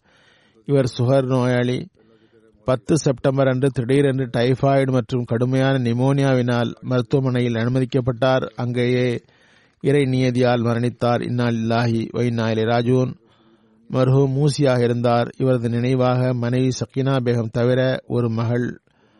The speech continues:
ஃபரிஹா, மகன் ரைஹான் இருக்கின்றனர். ஜமாத் பணியில் முன்னால் நிற்பவர், இறை எச்சமுள்ளவர், கீழ்ப்பணியாற்றும் முபல்லிக் முஅல்லிம்களை கவனித்துக் கொள்வார்.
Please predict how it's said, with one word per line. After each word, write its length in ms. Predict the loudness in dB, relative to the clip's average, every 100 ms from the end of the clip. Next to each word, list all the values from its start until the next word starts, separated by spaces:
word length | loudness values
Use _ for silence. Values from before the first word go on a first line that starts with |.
| _ _ _ _ _
ஃபரிஹா, 520 | 0 2 4 2 0 -4 _ _ _ _
மகன் 320 | -2 0 0
ரைஹான் 560 | 0 0 -2 -2 0
இருக்கின்றனர். 600 | -2 -2 -2 -2 -2 -4 _ _
ஜமாத் 420 | -6 -2 -2 -2
பணியில் 400 | -2 -2 -2 -4 -8 _ _ _ _ _
முன்னால் 400 | -4 -2 0 2
நிற்பவர், 580 | 0 -2 0 0 0 -4 _ _ _ _
இறை 200 | -4 0
எச்சமுள்ளவர், 880 | 0 0 -2 0 2 2 2 -2 -6 _ _ _ 0
கீழ்ப்பணியாற்றும் 1000 | 0 2 0 0 2 0 -2 -4 -4 -6 _ _ _ _ _ -4
முபல்லிக் 500 | 0 2 2 2 0
முஅல்லிம்களை 600 | 0 0 0 0 -2 -2
கவனித்துக் 440 | -2 0 0 -2
கொள்வார். 540 | -2 0 2 0 -2